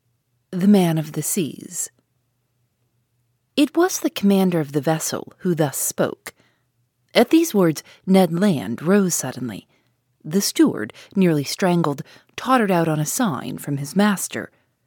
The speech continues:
But such was the power of the commander on board that not a gesture betrayed the resentment which this man must have felt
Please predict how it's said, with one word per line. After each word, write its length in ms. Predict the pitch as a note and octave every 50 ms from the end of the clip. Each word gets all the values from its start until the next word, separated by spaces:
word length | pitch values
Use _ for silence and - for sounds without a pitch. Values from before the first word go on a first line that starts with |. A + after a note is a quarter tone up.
| _ _ _ _ _ _ _ _ _ _ _ _
But 180 | - C#4+ C#4 -
such 320 | - - F4+ - - -
was 140 | - - -
the 80 | - -
power 400 | - F#3 F#3 F3+ F3 F3 E3 D#3 - - - _ _ _ _
of 140 | G#3 F3+ F3+
the 80 | F#3
commander 480 | F3 - F3+ F#3+ F#3+ F#3 F#3 F3+ F3+ F3
on 200 | F3 F3 F3 F3
board 420 | A#3+ A#3+ G3+ A#2+ - F#2 - - _ _ _ _ _ _ _ _ _ _
that 240 | - F3+ B3+ G3 G#3
not 180 | D4 D#4 E4+
a 60 | D#4+ A#3+
gesture 680 | F#3 - A#3+ A#3+ A#3+ - - - - - D#2 - - - - - - _ _
betrayed 480 | G#3 G3+ - - A3 G#3+ G3+ G3 - - -
the 120 | F3 G3+
resentment 640 | G3 G#3+ G3 C#4 C4+ A3+ - - - - - - - - _ _ _ _ _ _
which 200 | _ F#3+ - -
this 200 | - F3+ - -
man 260 | F#3+ F#3 F3 F3 E3+ F3
must 240 | E3+ D#3+ - -
have 80 | F3 D#3+
felt 360 | - - - F#3+ - - -